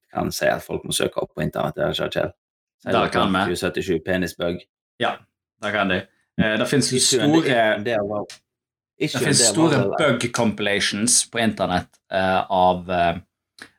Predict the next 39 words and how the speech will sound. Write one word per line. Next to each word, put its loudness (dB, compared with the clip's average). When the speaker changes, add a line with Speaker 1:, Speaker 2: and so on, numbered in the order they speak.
Speaker 2:
bugs 0
og -2
glitches -2
i -2
Cyberpunk. -4
Altså, -10
da 0
spillet -4
er -4
ikke -14
ferdig -2
i -18
nærheten. -8
En -2
av 2
mine 2
Speaker 1:
Ja. 0
Speaker 2:
absolutt 0
favoritter, -4
jeg 0
vet 0
ikke -6
om -2
du -4
kan -6
kalle 2
det -10
bug -2
en -4
gang, -4
men -4
da 2
er -2
det -4
bare 2
litt -10
sånn, -2
whoops, 0
eh, 0